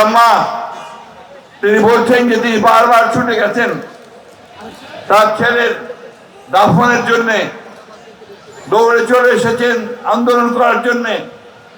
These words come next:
তার স্বপ্ন ছিল ছেলেকে তিনি ইঞ্জিনিয়ার বানাবেন, বানাতে পারেননি। এখন আপনাদের সামনে এসে দাঁড়িয়েছেন, আপনাদের সামনে কথা বলছেন যে আসেন আমরা দেশটাকে একটু সুন্দর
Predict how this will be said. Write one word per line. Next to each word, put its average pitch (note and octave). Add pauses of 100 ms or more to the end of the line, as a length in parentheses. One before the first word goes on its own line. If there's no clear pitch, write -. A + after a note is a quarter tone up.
(720)
তার A3+
স্বপ্ন A#3 (160)
ছিল B3 (220)
ছেলেকে A#3+
তিনি A#3 (460)
ইঞ্জিনিয়ার A#3+
বানাবেন, A3+ (960)
বানাতে D3+
পারেননি। C#3+ (360)
এখন D3 (140)
আপনাদের D#3+
সামনে C3
এসে -
দাঁড়িয়েছেন, C3+
আপনাদের -
সামনে A#2+ (100)
কথা B2
বলছেন A2 (280)
যে - (100)
আসেন D3+ (300)
আমরা C3 (100)
দেশটাকে C3+
একটু A2+ (360)
সুন্দর D3